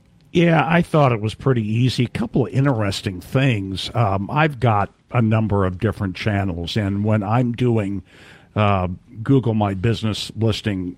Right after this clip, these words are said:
uh, optimization, I will create a video for each market. So the main market,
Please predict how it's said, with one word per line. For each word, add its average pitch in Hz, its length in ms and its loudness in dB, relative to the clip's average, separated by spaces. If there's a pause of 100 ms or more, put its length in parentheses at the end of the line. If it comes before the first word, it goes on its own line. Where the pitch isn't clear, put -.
uh, 98 220 -8
optimization, 104 1160 -2 (580)
I 131 280 4
will 120 220 2
create 110 720 2
a 110 140 -2
video 104 600 0
for - 240 -4
each 107 320 -4
market. 98 480 0
So 101 240 -2
the 95 120 -2
main 113 360 2
market, 107 520 0